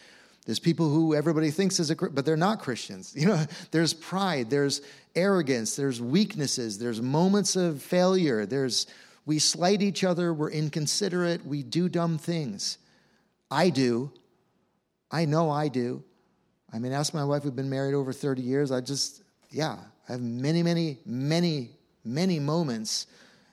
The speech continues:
that I am selfish or inconsiderate or just in my own world and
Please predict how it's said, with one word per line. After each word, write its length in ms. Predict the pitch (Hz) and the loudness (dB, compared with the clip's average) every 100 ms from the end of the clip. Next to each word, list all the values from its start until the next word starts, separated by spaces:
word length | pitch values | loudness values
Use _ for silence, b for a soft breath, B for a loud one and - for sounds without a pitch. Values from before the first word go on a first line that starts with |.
| - | -6
that 180 | 143 135 | -4 -2
I 180 | 117 147 | -2 -2
am 640 | 156 156 160 151 185 - | -2 -2 -2 -4 -8 -6
selfish 760 | - - 175 170 175 170 156 135 | -4 0 2 0 0 0 0 -2
or 140 | 117 | -2
inconsiderate 760 | - 147 147 - 175 175 170 170 | -2 -6 -4 -2 0 2 2 -2
or 220 | 117 110 B B B - | -6 -12 B B B -10
just 220 | 151 - _ - | -10 -10 _ -14
in 140 | - 156 | -4 -2
my 120 | 170 | 2
own 240 | 170 165 | 2 2
world 480 | 135 156 175 175 165 | 2 2 4 2 0
and 200 | 131 113 | -2 -4